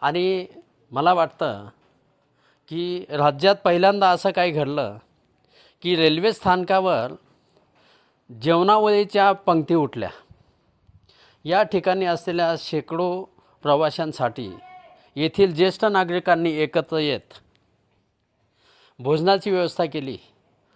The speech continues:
पाण्याची व्यवस्था केली आणि केवळ हेच नाही, तर उशिराने येणाऱ्या रेल्वेगाडीची वाट बघत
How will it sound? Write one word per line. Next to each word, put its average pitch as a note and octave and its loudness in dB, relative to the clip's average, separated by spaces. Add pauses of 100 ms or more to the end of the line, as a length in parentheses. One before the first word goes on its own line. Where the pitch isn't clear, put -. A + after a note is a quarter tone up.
(520)
पाण्याची E3+ 0
व्यवस्था F3 -2
केली B2+ -10 (1200)
आणि F#3 -4 (380)
केवळ E3+ -2 (400)
हेच D#3 -2
नाही, C#3 -4 (340)
तर E3 0 (880)
उशिराने G#3 0
येणाऱ्या E3+ -2 (500)
रेल्वेगाडीची D3+ -2
वाट C#3 0
बघत A#2+ -10